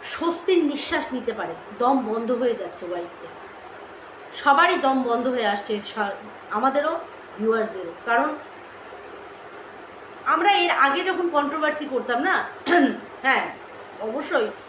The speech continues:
আমি বলছি না যে সীমা উল্লঙ্ঘন করছে, সেই বিষয়ে আমি বলছি না, but তবুও সেই কন্ট্রোভার্সির মধ্যে একটা প্রাণ ছিল। সবার মধ্যে থেকে যেন সেই প্রাণটা কোথায় হারিয়ে যাচ্ছে, কন্ট্রোভার্সির প্রাণটা কোথায় হারিয়ে যাচ্ছে।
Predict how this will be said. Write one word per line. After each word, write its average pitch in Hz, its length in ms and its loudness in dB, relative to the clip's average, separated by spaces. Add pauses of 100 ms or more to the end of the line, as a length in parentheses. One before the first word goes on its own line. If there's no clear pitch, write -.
(160)
আমি 233 180 2
বলছি 277 300 0
না 233 280 0 (140)
যে 247 100 -2
সীমা 262 340 2
উল্লঙ্ঘন 269 640 4
করছে, 277 240 -4
সেই 254 220 -2
বিষয়ে 233 320 -2
আমি 202 160 -4
বলছি 180 160 -8
না, 208 60 -10 (460)
but 277 100 2 (100)
তবুও 339 320 -2
সেই 349 260 0
কন্ট্রোভার্সির 339 760 0
মধ্যে 339 160 0
একটা 339 140 -4
প্রাণ 277 380 4
ছিল। 214 200 -6 (560)
সবার 311 260 0
মধ্যে 311 320 -4
থেকে 330 160 -6
যেন 320 180 -6
সেই 294 260 -8 (100)
প্রাণটা 254 360 0
কোথায় 277 280 -8 (100)
হারিয়ে 214 280 -4
যাচ্ছে, - 320 -10 (460)
কন্ট্রোভার্সির 349 720 2
প্রাণটা 233 300 2
কোথায় 196 380 -10
হারিয়ে 170 280 -8
যাচ্ছে। 160 300 -12